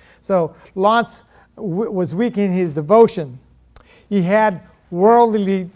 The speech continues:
worldly desires, as we see as he s-, he looked.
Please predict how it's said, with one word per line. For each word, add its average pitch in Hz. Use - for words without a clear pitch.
worldly 196
desires, 156
as 151
we 156
see 165
as 147
he 151
s-, -
he 156
looked. 151